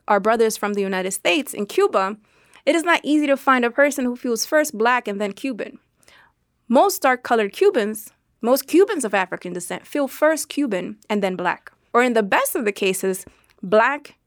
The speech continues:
and Cuban in equal parts, but not black first, because for more than a hundred and fifty years of struggle for independence,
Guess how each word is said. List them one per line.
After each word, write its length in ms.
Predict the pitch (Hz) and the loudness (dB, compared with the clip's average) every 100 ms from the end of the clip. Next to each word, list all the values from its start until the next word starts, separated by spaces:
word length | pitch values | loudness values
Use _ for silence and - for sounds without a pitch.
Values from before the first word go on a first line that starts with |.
| _ _ - | _ _ -2
and 220 | 220 208 | -2 -2
Cuban 480 | 226 208 170 175 - _ _ | -4 -4 -4 -8 -14 _ _
in 180 | 220 - | -4 -2
equal 240 | 220 196 | -2 -2
parts, 520 | 185 175 - - - - _ - - | -2 -2 -4 -8 -20 -20 _ -20 -4
but 140 | 247 262 | 0 2
not 280 | 339 302 | 2 0
black 280 | 202 220 220 | 0 0 -2
first, 520 | - 247 240 180 - | -4 0 0 -2 -6
because 280 | 202 220 202 | -6 -4 -4
for 260 | - 233 220 | -2 0 0
more 320 | 220 254 311 | 0 2 2
than 260 | 269 240 220 | 2 -2 -2
a 100 | 214 | -4
hundred 300 | 208 330 294 | -2 0 0
and 100 | 254 | -2
fifty 260 | - 262 254 | -4 -6 -4
years 480 | 254 392 320 233 226 | 0 2 2 2 0
of 140 | 214 | -6
struggle 420 | - 302 330 277 | -2 0 2 0
for 160 | - 226 | -2 -4
independence, 720 | 226 226 330 381 233 208 214 | -2 -2 -2 0 0 0 -4